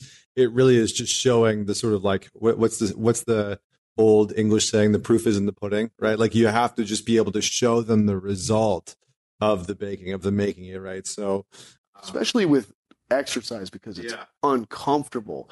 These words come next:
Speaker 1: Yeah.
Speaker 2: You have to put in effort. It's, it's tough stuff.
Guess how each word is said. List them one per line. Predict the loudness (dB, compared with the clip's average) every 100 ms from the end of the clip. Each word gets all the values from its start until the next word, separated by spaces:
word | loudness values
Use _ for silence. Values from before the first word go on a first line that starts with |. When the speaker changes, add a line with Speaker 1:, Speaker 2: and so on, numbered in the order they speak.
| _ -2
Speaker 1:
Yeah. | 0 2
Speaker 2:
You | 0
have | 0
to | -8
put | -4 0 2
in | 2 -2 -4
effort. | -4 -4 -6 -10 -10 _ -2
It's, | -2 -2 -18 -18 _ _ _ _ _ -4
it's | -4 -4
tough | -10 -4 -2 0
stuff. | -2 -2 -2 -6